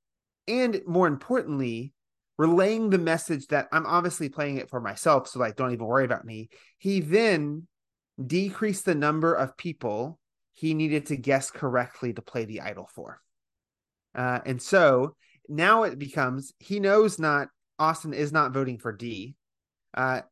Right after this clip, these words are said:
now I know I don't have to pl-, I, I'm not playing the vote idol on D. I don't have to play the vote, the idol on myself because no one's gonna put votes on me 'cause they think I'm gonna play the idol for myself.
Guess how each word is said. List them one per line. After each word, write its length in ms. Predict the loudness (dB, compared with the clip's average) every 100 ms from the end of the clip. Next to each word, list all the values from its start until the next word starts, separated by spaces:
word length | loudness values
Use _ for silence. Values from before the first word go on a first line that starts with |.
| _
now 240 | 0 4 6
I 60 |
know 160 | 6 4
I 60 | 4
don't 100 | 2
have 100 | -2
to 60 |
pl-, 180 | -14 -10
I, 100 | -6
I'm 280 | -6 -4 0
not 180 | 0 0
playing 200 | -4 0
the 80 |
vote 200 | 0 0 -4 _ -8
idol 260 | -4 -2 -2
on 160 | -4
D. 340 | -4 -2 -2 -2
I 100 | 0
don't 100 | 0
have 80 | 0
to 60 |
play 160 | 0 0
the 100 | 2
vote, 260 | 2 0 -4 -10
the 160 | -4
idol 240 | 0 0 0
on 140 | -2
myself 560 | -4 -8 -2 2 2 2
because 260 | -4 -4
no 120 | -4
one's 140 | -4 -4
gonna 140 | -6
put 280 | -6 -8 -4
votes 340 | -2 -2 -4
on 120 | -4 -4
me 140 | -8
'cause 140 | -6
they 120 | -4 -4
think 220 | -6 -8
I'm 80 | -8
gonna 160 | -8
play 360 | -10 -8 -4 -4
the 160 | -2
idol 480 | -2 -4 -6 -10 -12 _ _ _ -2
for 160 | 0
myself. 640 | 0 -4 -6 -6 -4 -8